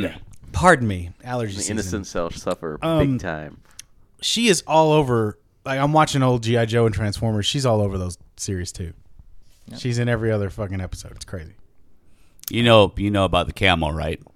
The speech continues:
Speaker 1: The horse made by a committee. That's what I'm seeing here.
Speaker 4: Uh, well,
Speaker 2: It could happen. It's not gonna be good.
Speaker 4: No, Christy Marks is not involved in development. Uh, in fact, she wrote on her Facebook, quote,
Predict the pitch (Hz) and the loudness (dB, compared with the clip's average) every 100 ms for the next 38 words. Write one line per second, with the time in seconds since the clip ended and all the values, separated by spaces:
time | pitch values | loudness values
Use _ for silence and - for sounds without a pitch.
0 | _ _ _ _ - 82 90 - 90 87 | _ _ _ _ -4 2 2 2 -2 0
1 | 87 - 85 90 98 92 _ _ _ - | 0 0 0 0 -2 -6 _ _ _ 0
2 | 104 101 92 92 92 85 90 85 - - | 2 2 -2 -2 -4 -4 -4 -6 -10 -20
3 | _ - - - 104 104 104 - - 160 | _ -20 -20 -16 -12 -10 -12 -14 -2 4
4 | 233 202 170 180 185 - 202 226 - - | 6 8 8 8 6 6 6 4 -10 -18
5 | - - - - - 254 262 202 151 160 | -20 -20 -20 -6 0 2 4 4 4 6
6 | 143 113 131 127 92 78 - 254 247 175 | 6 6 0 -8 -8 -6 0 0 4 6
7 | 143 139 - 147 127 131 147 143 139 135 | 6 4 0 0 0 2 4 4 0 -2
8 | 120 110 104 107 95 98 95 101 - - | 0 0 0 -2 -2 -2 -2 -8 -10 -20
9 | - - 101 104 135 127 123 120 120 110 | -20 -8 -6 0 0 0 0 2 2 0
10 | 101 120 107 - 117 104 - - 110 104 | -2 -2 -2 -4 -4 -4 -6 -4 -4 -4